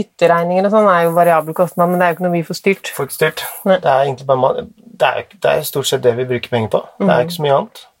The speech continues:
Speaker 1: Barnehagen er det samme,
Speaker 2: Ja.
Speaker 1: kommunale utgifter er det samme.
Speaker 2: Ja.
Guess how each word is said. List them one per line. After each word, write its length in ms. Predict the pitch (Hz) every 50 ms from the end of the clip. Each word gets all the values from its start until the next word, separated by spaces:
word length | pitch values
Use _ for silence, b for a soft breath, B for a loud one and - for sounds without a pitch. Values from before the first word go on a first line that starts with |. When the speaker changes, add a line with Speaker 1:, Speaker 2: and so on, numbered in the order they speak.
| _ 214
Speaker 1:
Barnehagen 440 | 226 214 208 196 196 190 185 190 196 190
er 60 | 190
det 60 | 185 -
samme, 300 | 196 185 185 180 180 190 196 196 196 185 -
Speaker 2:
Ja. 60 | 156
Speaker 1:
kommunale 400 | 175 196 220 185 196 185 190 185 175
utgifter 340 | - - 170 165 - 185
er 80 | 185 180 175
det 40 | 175 -
samme. 320 | 190 185 175 170 170 170 170
Speaker 2:
Ja. 100 | - 170